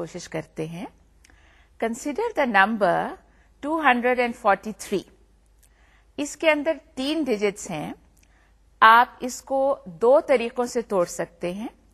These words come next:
اگر آپ ٹو کو لیڈنگ ڈیجٹ کے طور پہ ٹریٹ کریں تو فور اور تھری، فورٹی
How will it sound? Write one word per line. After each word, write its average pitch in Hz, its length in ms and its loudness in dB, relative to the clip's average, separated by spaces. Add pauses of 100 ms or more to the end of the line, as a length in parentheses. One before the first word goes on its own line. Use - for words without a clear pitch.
(640)
اگر 262 200 -2 (160)
آپ 220 260 4 (260)
ٹو 330 240 -2 (160)
کو 240 120 6 (460)
لیڈنگ 226 800 -2
ڈیجٹ 233 360 0
کے 226 140 -4
طور 185 180 8 (120)
پہ 185 120 -2 (640)
ٹریٹ 208 300 -4
کریں 185 300 2 (680)
تو 247 140 4 (340)
فور 269 440 4 (100)
اور 220 140 2 (180)
تھری، 277 180 -4 (1400)
فورٹی 247 240 4